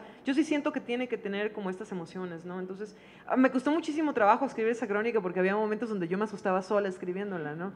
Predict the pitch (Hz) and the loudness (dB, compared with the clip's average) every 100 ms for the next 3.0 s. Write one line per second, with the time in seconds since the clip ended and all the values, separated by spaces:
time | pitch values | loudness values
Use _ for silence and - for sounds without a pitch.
0 | - - - - 240 277 262 269 277 302 | -12 -18 -16 -4 6 10 10 10 8 12
1 | 285 294 294 294 262 254 277 262 254 247 | 10 10 4 6 6 6 4 6 6 6
2 | 254 247 240 233 214 220 220 202 214 180 | 2 2 0 0 0 0 -2 -4 -8 -10